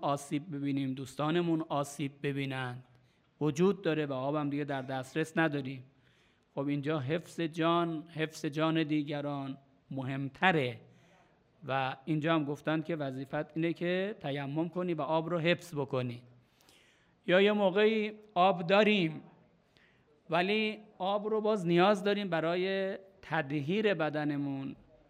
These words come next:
بدنمون نجسه، احتیاج به تطهیر داره. اگر اینو صرف تطهیر بدن بکنیم دیگه نمیتونیم وضو بگیریم. اگه وضو بگیریم نمیتونیم بدنمون رو تطهیر کنیم. گفتند که اینجا هم شما موظفی که آب رو صرف تطهیر بدن بکنی،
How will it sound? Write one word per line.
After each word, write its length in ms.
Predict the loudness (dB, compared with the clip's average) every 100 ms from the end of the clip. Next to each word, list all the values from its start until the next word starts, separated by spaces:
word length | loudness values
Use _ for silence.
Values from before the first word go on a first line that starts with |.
| _ _ _
بدنمون 580 | 0 2 2 2 0 0
نجسه، 460 | -2 -2 -4 -4 -4
احتیاج 460 | -2 -2 0 2
به 120 | 0
تطهیر 520 | -2 -2 -2 0 0 -2
داره. 220 | -4 -4
اگر 240 | -2 0
اینو 180 | 0 -2
صرف 300 | -2 0 0
تطهیر 540 | -2 -2 -4 -2 -2 0
بدن 540 | 0 0 0 0 -2
بکنیم 720 | -2 -2 0 0 0 0 -2 -4
دیگه 220 | -4 -2
نمیتونیم 540 | -2 -4 -2 0 2
وضو 260 | 0 -2 -2
بگیریم. 360 | -2 -2 -6 -6
اگه 220 | -2 0
وضو 320 | 0 0 2
بگیریم 440 | 4 4 4 4 2
نمیتونیم 520 | 2 0 -2 -2 0
بدنمون 520 | 0 0 -2 -2 -2
رو 100 | -4
تطهیر 440 | -2 -4 -2 -6
کنیم. 340 | -4 -6 -6 -10 -20 _ _ _ _ _ _ _ _ _
گفتند 440 | -2 2 2 2
که 80 | 2
اینجا 380 | 0 0 2 0
هم 80 | -2
شما 280 | 0 0 0
موظفی 640 | -2 -4 -4 -4 -4 -4
که 140 | -6 -2
آب 260 | 0 0
رو 100 | -4
صرف 260 | -4 -4 -4
تطهیر 600 | -8 -8 -6 -2 0 2
بدن 460 | 0 2 2 2
بکنی، 460 | 0 0 -4 -6 -10